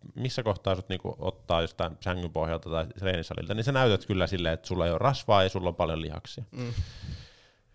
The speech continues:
Speaker 1: Niin sitten, minkä takia tavallaan se pitää <laughs> muuttaa se tilanne ja koittaa jotenkin niinku maagisesti parantaa sitä, koska se ei tosiaan parane sillä,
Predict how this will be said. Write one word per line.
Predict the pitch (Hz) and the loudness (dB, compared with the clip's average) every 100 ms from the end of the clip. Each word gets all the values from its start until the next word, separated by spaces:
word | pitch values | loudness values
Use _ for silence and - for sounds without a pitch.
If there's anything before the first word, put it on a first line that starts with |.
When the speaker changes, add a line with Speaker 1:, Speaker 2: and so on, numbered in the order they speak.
| _ - | _ 0
Speaker 1:
Niin | 127 | 2
sitten, | 123 160 - 135 - 107 - - - - 123 | 2 2 6 6 6 -2 -8 -12 -18 -10 0
minkä | 143 151 | 2 4
takia | 127 117 110 | 2 4 2
tavallaan | 104 107 107 107 | 4 2 2 0
se | 113 | -2
pitää | 101 95 90 82 - - - - _ - 104 | 0 2 2 0 -8 -20 -20 -20 _ -10 -2
<laughs> | 110 | 2
muuttaa | 117 90 - 80 | 4 2 -2 -6
se | - | -4
tilanne | 92 85 82 90 87 - | -4 -2 -2 -6 -10 -6
ja | 90 | -2
koittaa | 104 95 - 92 90 | 2 0 2 2 2
jotenkin | 90 87 87 87 | 0 -4 -4 -6
niinku | 87 | -4
maagisesti | 95 104 95 78 80 - - | -2 -2 -2 -6 -12 -14 -2
parantaa | 101 90 85 78 - | 2 2 2 -2 -6
sitä, | - - | -8 -10
koska | - - - | -8 -10 -8
se | 95 90 | -4 -2
ei | 90 | -2
tosiaan | - - 101 101 | -4 0 0 2
parane | 143 139 107 104 - _ _ - - | 4 6 4 2 -4 _ _ -20 -8
sillä, | - 95 87 | -2 -2 -2